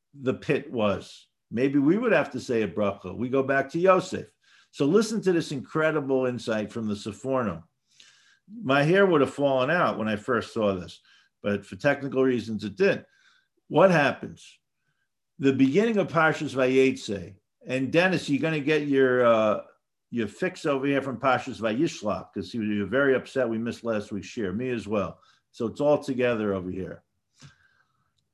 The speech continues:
Yitzchak, on the way out of Eretz Yisrael, I have a few minutes. Hashem comes to him. You know that whole dream scene? It's very challenging. We spend a lot of time on it every year.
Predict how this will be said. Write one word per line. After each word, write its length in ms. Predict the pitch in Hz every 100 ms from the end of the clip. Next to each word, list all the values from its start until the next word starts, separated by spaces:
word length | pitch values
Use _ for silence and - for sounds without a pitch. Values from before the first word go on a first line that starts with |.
| _
Yitzchak, 600 | 139 170 247 - 185 170 165
on 160 | 156
the 80 | 147
way 340 | 143 170 175
out 380 | 156 147 135 131
of 120 | 127
Eretz 360 | 123 147 143 -
Yisrael, 580 | 110 - 139 113 104 -
I 40 | 120
have 220 | 147 135
a 60 |
few 240 | 113 127 117
minutes. 420 | 104 90 92 - _ _ _ _ _ - - _ _ _ _ _ _
Hashem 500 | - 143 - 190 190
comes 340 | 180 170 156 -
to 200 | 123 120
him. 260 | 98 85 - _ -
You 100 | 143
know 140 | 165
that 140 | 156 151
whole 220 | 165 156
dream 400 | - 151 151 143
scene? 520 | - 147 139 131 120 - _ _
It's 100 | -
very 280 | 131 139 127
challenging. 720 | - 135 131 123 104 110 104
We 100 | 104
spend 240 | - 123
a 40 | 113
lot 200 | 113 107
of 100 | -
time 260 | 107 104
on 180 | 98 92
it 40 |
every 260 | 95 85 87
year. 220 | 85 80